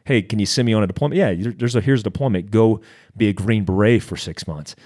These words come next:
And so it was a, a cool opportunity to, to kinda play both sides as a contractor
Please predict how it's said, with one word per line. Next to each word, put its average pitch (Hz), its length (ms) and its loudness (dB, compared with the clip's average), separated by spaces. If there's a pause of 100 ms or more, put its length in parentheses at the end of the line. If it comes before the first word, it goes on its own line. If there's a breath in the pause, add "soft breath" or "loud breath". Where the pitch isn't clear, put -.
(360 soft breath)
And 120 100 0
so 131 180 4
it 120 60 4
was 117 160 2
a, 104 180 0
a 107 120 -2
cool 143 260 4
opportunity 113 540 2
to, 95 60 2 (240)
to 101 240 0
kinda 107 180 -2
play 113 300 0
both 95 260 2
sides 110 560 0 (400 soft breath)
as 101 120 -2
a 104 60 0
contractor 101 840 0